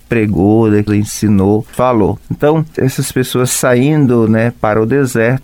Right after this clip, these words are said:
foram viver essa radicalidade de viver ao estilo de Jesus. E aí inicia-se a vida religiosa consagrada,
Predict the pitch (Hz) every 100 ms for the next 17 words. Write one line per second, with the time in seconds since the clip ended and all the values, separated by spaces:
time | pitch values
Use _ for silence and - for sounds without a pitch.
0 | - - 143 147 156 151 123 131 135 143
1 | 147 139 139 139 151 143 156 123 107 98
2 | - - 123 127 127 117 120 117 - 117
3 | 127 131 - - 170 185 135 104 107 98
4 | 87 67 - - - 156 160 135 131 151
5 | 139 - 110 113 117 - 131 127 - 117
6 | 120 107 107 107 104 117 120 120 120 117
7 | 120 113 117 117 139 110 104 107 110 117
8 | 113 107 104 - 117 117 - 123 110 90
9 | 69 - - 55